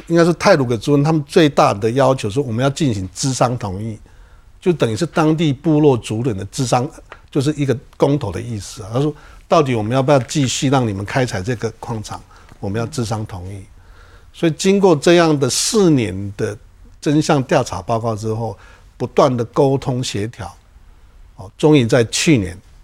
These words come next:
哦，年初的时候呢，啊，这个当地的太鲁阁族人同意要继续开采，但是跟以前不一样。以前，二十年前的时候，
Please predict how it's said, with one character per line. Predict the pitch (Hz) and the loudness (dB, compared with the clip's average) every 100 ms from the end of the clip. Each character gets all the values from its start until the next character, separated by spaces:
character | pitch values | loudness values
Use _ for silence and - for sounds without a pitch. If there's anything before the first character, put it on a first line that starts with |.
| - - | -20 -20
哦， | 98 - - - | -18 -20 -20 -6
年 | 117 110 | -4 -4
初 | - 131 | -2 0
的 | 117 | 0
时 | 95 113 | 0 -2
候 | 107 | -2
呢， | 92 - - - - _ - - | -6 -10 -20 -20 -20 _ -20 -12
啊， | 101 - - - - - - - - - - - - | -12 -12 -18 -20 -20 -20 -20 -20 -20 -20 -20 -20 -6
这 | 143 | -4
个 | 117 | -2
当 | - 139 143 | 2 4 4
地 | 160 123 | 4 2
的 | 113 | 2
太 | - 147 | 2 2
鲁 | 110 | 2
阁 | 98 | 0
族 | 87 110 | -4 -4
人 | 101 - - | -6 -10 -8
同 | 101 107 139 | -4 0 2
意 | 127 - - - - - - - - - | 0 -4 -20 -20 -20 -20 -20 -20 -12 -2
要 | 127 110 95 - - - - | 0 0 -4 -16 -20 -20 -8
继 | - 131 | -4 -2
续 | - 113 | -4 -6
开 | - 110 | -6 -6
采， | - 110 - - _ - | -6 -12 -18 -20 _ -4
但 | 160 | 0
是 | 165 | 2
跟 | 185 | 2
以 | 143 | 0
前 | - 110 | -4 -4
不 | 131 | 0
一 | 131 | 2
样。 | 147 123 | 2 2
以 | 123 123 | -2 -2
前， | 143 - | -4 0
二 | 190 | 2
十 | 156 | 4
年 | 127 151 | 4 2
前 | 135 | 0
的 | 110 | 0
时 | 123 | 2
候， | 123 | 0